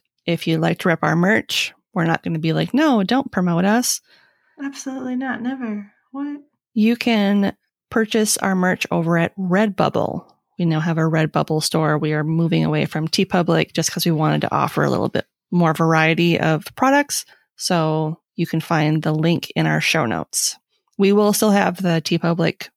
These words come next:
Speaker 1: one up for a little while until we fully migrate everything over to Redbubble. So
Speaker 2: Awesome.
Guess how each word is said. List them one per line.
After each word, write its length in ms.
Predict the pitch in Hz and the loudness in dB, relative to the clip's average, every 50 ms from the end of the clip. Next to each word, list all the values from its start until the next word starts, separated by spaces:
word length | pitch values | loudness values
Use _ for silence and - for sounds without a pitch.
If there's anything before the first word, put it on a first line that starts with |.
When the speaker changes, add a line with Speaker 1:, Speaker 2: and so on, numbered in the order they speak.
| _ _ | _ _
Speaker 1:
one 240 | - 160 143 139 - | -4 -2 -2 0 0
up 240 | 160 147 - - - | 0 -2 -2 -4 -6
for 140 | - 165 151 | -6 -4 -4
a 40 | |
little 240 | 147 156 156 165 170 | -2 -2 0 0 2
while 260 | 180 190 190 196 208 202 | 2 2 4 4 4 2
until 280 | 165 165 - - 156 | 2 0 0 0 0
we 120 | 151 156 151 | 0 0 -2
fully 320 | - - 160 156 151 160 151 | -2 -4 -4 -2 -2 0 0
migrate 400 | 151 147 147 - - 160 151 - | -2 -2 -2 -4 -4 -6 -6 -4
everything 380 | 151 156 - - - - - - | -4 -6 -6 -6 -6 -4 -4 -4
over 160 | - - 156 - | -4 -6 -6 -8
to 80 | - | -8
Redbubble. 580 | - - 185 180 185 - - - - - - - _ _ | -6 -6 -8 -8 -6 -8 -8 -6 -8 -10 -14 -16 _ _
So 340 | - - - - - 165 - _ _ _ _ _ _ _ _ _ - - - | -4 -2 -2 -2 -2 -4 -8 _ _ _ _ _ _ _ _ _ -18 -14 -12
Speaker 2:
Awesome. 320 | 208 - - - 220 208 | -12 -12 -10 -10 -10 -10